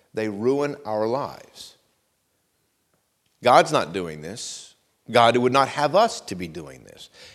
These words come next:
In fact, if you're a new creature, you now have the power that this not be the reality of your life anymore. But if it is, it's because you choose to do so.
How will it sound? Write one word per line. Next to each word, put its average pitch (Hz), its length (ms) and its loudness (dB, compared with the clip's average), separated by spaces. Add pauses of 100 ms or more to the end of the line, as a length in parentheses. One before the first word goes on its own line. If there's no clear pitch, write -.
(160)
In 107 180 -6
fact, 156 440 -4
if 123 160 -6
you're 120 160 0
a 107 40 -2
new 123 180 -4
creature, 131 500 -6
you 113 200 -8
now 120 220 -4
have 120 200 -4
the 120 60 -10
power 123 480 0 (240)
that 123 160 -4
this 139 180 -4
not 123 400 -6
be 92 100 -6
the 92 120 -6
reality 101 640 -4
of 107 180 -6
your 110 160 -2
life 110 560 -6 (260)
anymore. 127 580 -8 (840)
But 90 140 -4
if 92 140 -10
it 98 80 -4
is, 131 480 -4 (300)
it's - 100 -20
because 104 380 -4
you 113 100 -8
choose 90 300 -8
to 101 100 -14
do 113 160 -8
so. - 280 -14